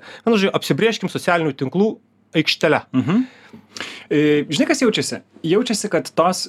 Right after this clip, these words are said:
Speaker 2: didžiosios tendencijos, apie kurias buvo kalbama ne vienus metus, e, tapo kūnu po truputėlį. Tai, tarkim, jau nuo kokių du tūkstančiai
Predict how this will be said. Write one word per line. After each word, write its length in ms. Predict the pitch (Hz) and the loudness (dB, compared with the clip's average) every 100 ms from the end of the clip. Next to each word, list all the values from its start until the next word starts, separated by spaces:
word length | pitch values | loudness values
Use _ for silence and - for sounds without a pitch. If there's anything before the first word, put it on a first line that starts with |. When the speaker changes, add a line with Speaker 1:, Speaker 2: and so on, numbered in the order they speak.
| - | -6
Speaker 2:
didžiosios 520 | 120 202 180 131 - | 0 0 0 -4 -4
tendencijos, 640 | 120 117 139 175 147 131 | 0 2 2 0 -2 -4
apie 160 | 120 117 | -6 -4
kurias 220 | 160 147 | -2 0
buvo 160 | 135 | 0
kalbama 360 | - 147 156 143 | 0 -2 0 0
ne 120 | 123 | 0
vienus 320 | 120 165 151 | 0 -2 -2
metus, 380 | 127 110 254 269 - - - _ _ _ _ _ | -4 -2 -2 -4 -10 -20 -20 _ _ _ _ _
e, 440 | - 147 147 143 135 | -4 0 2 2 0
tapo 360 | - 202 190 | 0 -2 -2
kūnu 400 | - 180 143 98 - | -2 0 2 0 -4
po 100 | 117 | -4
truputėlį. 520 | - 110 113 113 95 - _ | -4 -4 0 0 0 -8 _
Tai, 160 | 135 135 | 0 2
tarkim, 400 | 143 135 135 131 _ _ - | 0 0 0 0 _ _ -6
jau 200 | 147 143 | 0 2
nuo 160 | 147 139 | 4 2
kokių 240 | 135 143 | -2 -10
du 60 | 131 | -4
tūkstančiai 520 | 165 - 147 131 135 | -4 0 0 2 2